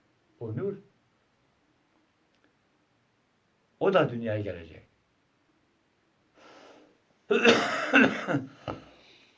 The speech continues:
O da Peygamber Efendimiz <coughs> Muhammed Mustafa Aleyhisselatü Vesselam'ın ruhaniyetidir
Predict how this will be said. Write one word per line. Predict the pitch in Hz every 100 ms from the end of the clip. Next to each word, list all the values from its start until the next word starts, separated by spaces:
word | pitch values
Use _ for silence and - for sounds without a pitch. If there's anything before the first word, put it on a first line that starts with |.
| _ _ - 233 240 233 - - 262 208 - - 185 135 - - _ _ _ _ _ _ _ _ _ -
O | 135
da | 113 113 120 - _ -
Peygamber | 101 95 101 123
Efendimiz | 104 95 85 82 123 131 - - - - - - - _ _ _ _ _ _ _
<coughs> | 247 240 240 262 - - 233 - - - - - - _ _ _ _ -
Muhammed | 120 110 131 147 135 120 101 -
Mustafa | 107 104 - 107 104 127
Aleyhisselatü | 101 101 98 101 104 104
Vesselam'ın | 104 98 113 151 180
ruhaniyetidir | 117 - 104 101 101 190 214